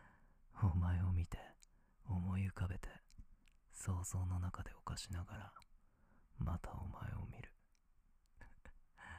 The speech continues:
<laughs> いつまで綺麗な体でいられるかな。おいおい、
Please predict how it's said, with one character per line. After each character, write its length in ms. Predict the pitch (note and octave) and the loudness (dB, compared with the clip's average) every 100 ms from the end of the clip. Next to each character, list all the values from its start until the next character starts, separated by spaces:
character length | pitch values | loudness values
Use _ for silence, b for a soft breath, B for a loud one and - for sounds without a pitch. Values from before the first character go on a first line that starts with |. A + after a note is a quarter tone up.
| D#2+ B B - | -12 B B -4
<laughs> 0 | |
い 120 | F#2 | -2
つ 160 | - - | 0 2
ま 120 | F#2 | 2
で 140 | F#2 - | 0 -2
綺 160 | - | 2
麗 160 | F2 F2 | 2 2
な 120 | F#2 | -2
体 360 | - F#2 - - | -6 -4 -2 -4
で 120 | - | -2
い 80 | - | -2
ら 120 | - | -2
れ 100 | - | -2
る 80 | - | -4
か 140 | - | -4
な。 320 | - - - - - - - _ _ - - - - _ - - - - - - - | -4 -4 -4 -6 -8 -12 -20 _ _ -20 -20 -20 -20 _ -20 -20 -20 -20 -20 -8 0
お 260 | G2+ - G2 | 4 4 6
い 140 | F#2 | 6
お 160 | E2+ E2 | 6 6
い、 140 | E2+ | 2